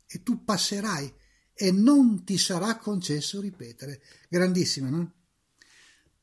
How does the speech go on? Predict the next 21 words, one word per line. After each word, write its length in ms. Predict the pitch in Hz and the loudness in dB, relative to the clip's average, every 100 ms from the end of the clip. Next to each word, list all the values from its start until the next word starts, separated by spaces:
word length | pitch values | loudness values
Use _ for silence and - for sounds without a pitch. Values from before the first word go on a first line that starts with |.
| _ _ | _ _
La 140 | 151 160 | -8 -4
ripeto, 380 | 165 143 123 | -4 -6 -6
è 60 | 139 | -8
be-, 220 | 135 156 | -6 -6
è 20 | |
magnifica. 420 | 147 160 120 - - _ _ | -4 -4 -4 -8 -20 _ _
"Fatti 420 | - 196 202 202 | -2 0 0 -2
venire 360 | 190 185 226 202 | 0 2 2 2
a 80 | 165 | 0
mente 580 | 147 135 127 151 156 | 0 0 -2 -4 -6
da 140 | 151 160 | -4 -4
quanto 480 | - 226 220 208 180 | -2 0 0 0 2
tempo 400 | 226 233 226 180 | 4 4 2 -4
continui 440 | 160 139 196 175 | -4 -2 0 2
a 60 | 151 | 2
rimandare 680 | 165 165 165 170 165 147 | 2 2 2 0 0 -2
questa 300 | - 127 156 | -4 -6 -6
decisione, 760 | 135 - 139 107 - 104 107 _ _ _ _ _ | -6 -6 -8 -10 -14 -20 -20 _ _ _ _ _
questa 300 | _ 139 - | _ -12 -8
decisione 480 | 143 135 151 185 170 | -8 -6 -6 -4 -2
interna. 600 | 143 175 170 123 120 - | -4 -4 -6 -8 -16 -20